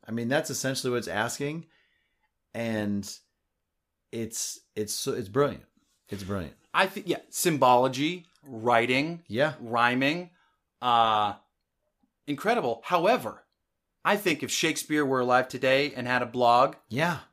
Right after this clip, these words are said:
Speaker 2: too flowery for
Speaker 1: Oh,
Speaker 2: a
Speaker 1: yeah.
Speaker 2: lot of people's
Speaker 1: Oh, oh.
Speaker 2: taste because he went, I mean, the, the intelligence and
Speaker 1: Yeah.
Speaker 2: the genius is there. And, and,
Speaker 1: Oh,
Speaker 2: and
Speaker 1: it's beyond.
Speaker 2: so many, I mean, everything's great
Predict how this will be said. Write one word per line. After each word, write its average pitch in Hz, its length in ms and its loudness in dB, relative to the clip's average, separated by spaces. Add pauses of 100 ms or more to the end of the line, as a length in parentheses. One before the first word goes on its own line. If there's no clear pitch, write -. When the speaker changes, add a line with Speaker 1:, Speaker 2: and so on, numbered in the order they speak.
Speaker 2:
too 262 220 0
flowery 165 840 2 (540)
for 151 180 4
Speaker 1:
Oh, 143 40 6
Speaker 2:
a - 20 4
Speaker 1:
yeah. 156 80 8
Speaker 2:
lot 160 100 10
of 160 80 -2
people's 165 260 4
Speaker 1:
Oh, - 80 0
oh. 180 40 6
Speaker 2:
taste 151 200 2
because - 220 0 (160)
he 233 260 0
went, 185 520 0
I 170 60 -2
mean, 160 360 0 (640)
the, 143 400 -10
the 147 400 -6 (100)
intelligence 165 640 2
and 92 120 0
Speaker 1:
Yeah. 131 40 0
Speaker 2:
the 127 60 -8
genius 214 420 2
is 107 140 -8
there. 123 340 4
And, 117 200 -4
and, 143 140 0
Speaker 1:
Oh, 127 40 4
Speaker 2:
and 139 200 2
Speaker 1:
it's 135 100 -6
beyond. 110 540 -4 (200)
Speaker 2:
so 233 300 2
many, 151 420 2
I 147 80 -2
mean, 139 240 0
everything's 202 420 2
great 175 440 0